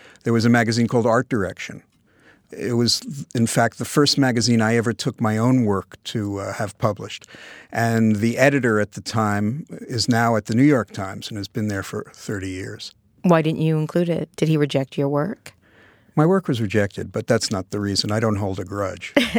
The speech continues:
Speaker 1: Uh, inside the magazine, the content of the magazine was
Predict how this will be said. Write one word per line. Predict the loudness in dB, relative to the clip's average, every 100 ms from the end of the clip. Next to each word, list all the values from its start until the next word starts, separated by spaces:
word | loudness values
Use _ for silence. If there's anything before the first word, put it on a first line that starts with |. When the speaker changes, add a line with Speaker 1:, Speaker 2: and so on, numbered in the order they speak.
| 0 0 -2 -4 -6 -6 -2 2
Speaker 1:
Uh, | 4 4 2 0 -4 -12 -10 2
inside | 4 6 6 4 2
the | -2
magazine, | -4 -8 -8 -8
the | -4
content | 2 2 2 -2 -2
of |
the | -4
magazine | -4 -6 -6 -8 -10 -18 -20 -20 -20 _
was | 2 6 6 4 0 -4